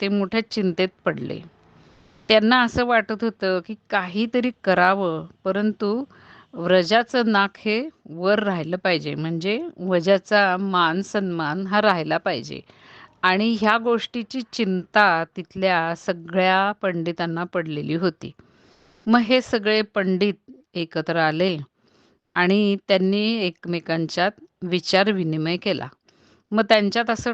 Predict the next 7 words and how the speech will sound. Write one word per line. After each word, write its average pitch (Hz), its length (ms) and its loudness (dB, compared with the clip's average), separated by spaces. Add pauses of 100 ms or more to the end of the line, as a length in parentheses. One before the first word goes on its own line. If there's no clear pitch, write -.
ठरलं 220 580 2
की 233 100 -6 (200)
काहीतरी 233 720 0 (140)
करून 196 420 2 (540)
ह्या 190 560 2 (160)
तेलंगी 180 540 -2
पंडिताला 175 840 0